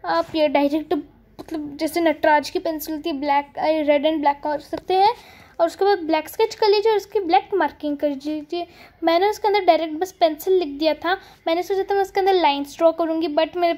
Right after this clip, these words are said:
मुझे भूल गई थी उस टाइम पे मैं करना। उसके बाद मैंने स्केल चिपका लिया उसके अंदर और उसके बाद मैंने एक पेंसिल चिपका ली। अब ये बहुत ही प्रिटी लग रहा था। अब अंदर के पॉपअप्स को चिपका भी लेते हैं।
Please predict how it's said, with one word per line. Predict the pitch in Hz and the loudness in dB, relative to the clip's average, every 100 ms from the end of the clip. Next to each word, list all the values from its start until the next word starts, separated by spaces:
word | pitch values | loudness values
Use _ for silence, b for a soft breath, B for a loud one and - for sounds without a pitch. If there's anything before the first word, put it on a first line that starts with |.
| - | -4
मुझे | 330 320 349 359 349 | -6 -2 0 0 0
भूल | 302 320 381 440 | 0 6 8 8
गई | 392 | 6
थी | 302 311 | 0 -6
उस | 294 | -10
टाइम | 330 294 | -10 -10
पे | 311 | -10
मैं | 311 311 | -14 -12
करना। | 311 330 415 b b - | -10 -8 -8 b b -8
उसके | 403 403 | -6 0
बाद | 440 427 | 2 2
मैंने | 415 381 403 | 2 2 0
स्केल | 403 - 311 302 | -4 -4 -2 -4
चिपका | 339 - 359 | -6 -2 2
लिया | 339 359 440 494 | 4 4 2 0
उसके | 403 - | -4 -4
अंदर | 403 392 480 679 b b b _ | -4 0 0 0 b b b _
और | - 339 | 0 0
उसके | 339 - 453 | -2 0 2
बाद | 392 370 | 4 2
मैंने | 359 370 | 2 -2
एक | 466 | 0
पेंसिल | - 622 659 | 0 0 0
चिपका | 622 554 - 466 | -2 0 2 2
ली। | 403 427 427 427 - - - - 359 | 2 0 -2 -4 -10 -20 -18 0 2
अब | 339 | 4
ये | 320 | 2
बहुत | 302 311 294 320 | 0 -4 -6 -2
ही | 359 | -2
प्रिटी | 392 320 311 | -2 -4 0
लग | 302 | 0
रहा | 302 | 2
था। | 294 403 B B - | 0 -2 B B -6
अब | - 330 | -4 -4
अंदर | 320 339 | 2 2
के | 339 440 | 4 0
पॉपअप्स | 440 302 311 311 - | 0 0 0 -2 0
को | 453 | 0
चिपका | - 370 - 294 | 0 -2 0 0
भी | 302 | 2
लेते | 302 294 302 | 0 -2 -2
हैं। | 311 | -2